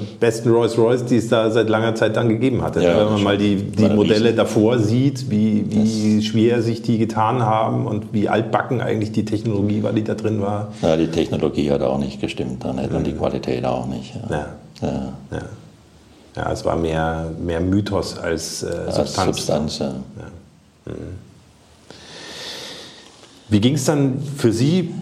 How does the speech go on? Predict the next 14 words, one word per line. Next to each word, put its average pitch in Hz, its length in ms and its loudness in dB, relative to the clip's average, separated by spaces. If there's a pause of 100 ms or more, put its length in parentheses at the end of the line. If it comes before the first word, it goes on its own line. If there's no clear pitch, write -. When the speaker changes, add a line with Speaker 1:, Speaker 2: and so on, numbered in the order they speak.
(400)
Speaker 1:
persönlich 131 480 4
weiter? 92 240 4
Sie 95 240 4
wurden 123 300 2
ab 110 220 -2
zweitausend 123 760 2
wurden 120 240 4
Sie 127 100 2
dann 131 320 0
Vorstandsmitglied 127 1080 0
für 127 220 2
Entwicklung 123 460 0
und 123 160 -2
Einkauf. - 560 -2